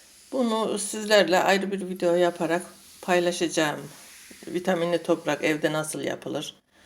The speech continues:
Nasıl, e, olması gerekir? O ayrı bir konu. İhtiyacı olduğunda budamamak.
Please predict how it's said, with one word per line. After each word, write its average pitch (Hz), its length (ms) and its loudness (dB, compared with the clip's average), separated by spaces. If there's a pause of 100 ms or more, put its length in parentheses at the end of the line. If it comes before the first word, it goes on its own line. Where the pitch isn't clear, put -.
(420)
Nasıl, 190 440 0
e, - 280 -8 (840)
olması 160 440 0
gerekir? 160 640 -6 (1040)
O 214 220 -4
ayrı 196 340 -2
bir 160 180 -6
konu. 175 360 -6 (880)
İhtiyacı 240 640 4
olduğunda 196 480 0
budamamak. 175 540 -2